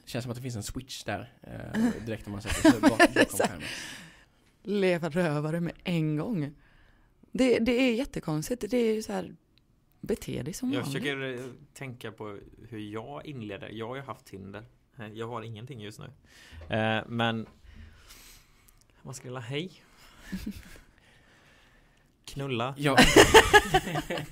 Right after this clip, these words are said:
Speaker 1: Ja, det, men alltså, och det, du, du kör ju också den här grejen att någon kommer nappa på det.
Speaker 3: Nej, men jag kör ju inte det.
Speaker 1: Du
Speaker 3: Det
Speaker 1: kör
Speaker 3: där
Speaker 1: inte på det. Men,
Speaker 3: Nej,
Speaker 1: men,
Speaker 3: absolut
Speaker 1: men det är ju
Speaker 3: inte.
Speaker 1: samma taktik som vad några av dem vi har pratat om ha, här har.
Speaker 2: Mm.
Speaker 1: Hur lång tid tar det att liksom copy-pasta och skriva, hej söt, vad gör du?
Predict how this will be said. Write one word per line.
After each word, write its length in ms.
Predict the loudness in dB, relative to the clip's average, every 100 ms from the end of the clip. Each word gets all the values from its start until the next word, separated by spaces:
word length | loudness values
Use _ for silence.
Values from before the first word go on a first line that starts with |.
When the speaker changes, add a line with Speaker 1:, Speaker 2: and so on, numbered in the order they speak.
| -10 -10 -10 -10 -6 -6 -6 -10 -20 -18 -10 -10 -8 -12 -12 -4
Speaker 1:
Ja, 160 | 0
det, 180 | 0 0 -2
men 100 | -2
alltså, 160 | -2 -6 -4
och 240 | -4 0
det, 180 | 2 2
du, 280 | 4 4 4
du 200 | 0 -2
kör 80 | 0
ju 60 |
också 200 | 0 0
den 120 | 2
här 80 | 2
grejen 240 | 4 2 2
att 140 | 0
någon 440 | 2 2 2 2
kommer 220 | 2 2 2
nappa 320 | 0 -2 -4
på 120 | -2
det. 140 | -4 -8 -16 _ -10
Speaker 3:
Nej, 220 | -6 -4
men 140 | 0
jag 200 | 2 2
kör 120 | 0 -4
ju 60 |
inte 140 | -2 0
det. 80 |
Speaker 1:
Du 60 | 2
Speaker 3:
Det 60 | 4
Speaker 1:
kör 100 | 4
Speaker 3:
där 80 |
Speaker 1:
inte 120 | 4 2
på 80 |
det. 60 | 0
Men, 40 | 2
Speaker 3:
Nej, 180 | 0 2
Speaker 1:
men, 80 | 0
Speaker 3:
absolut 180 | 2
Speaker 1:
men 100 | 2
det 40 | 4
är 20 |
ju 40 |
Speaker 3:
inte. 80 | 4
Speaker 1:
samma 420 | 2 0 2 0
taktik 420 | -2 -4 -2 -2 -2
som 240 | -4 -2
vad 180 | -2 0
några 180 | -2 -2
av 60 |
dem 160 | -2 -4
vi 60 |
har 60 | -2
pratat 280 | -2 -4 -4
om 180 | -4 -2
ha, 320 | -2 -2 -2
här 200 | -4 0
har. 260 | 2 0 -4 _ -4
Speaker 2:
Mm. 300 | -2 -2 -2
Speaker 1:
Hur 80 | 2
lång 120 | 2
tid 140 | 2 2
tar 160 | 4
det 200 | 4 2
att 60 | 0
liksom 320 | -2 -2 -2
copy-pasta 580 | -4 -4 -2 -4 0 0
och 80 | 0
skriva, 200 | -2 0
hej 160 | 0
söt, 220 | 0 -2 0
vad 80 | 0
gör 160 | 0
du? 140 | 0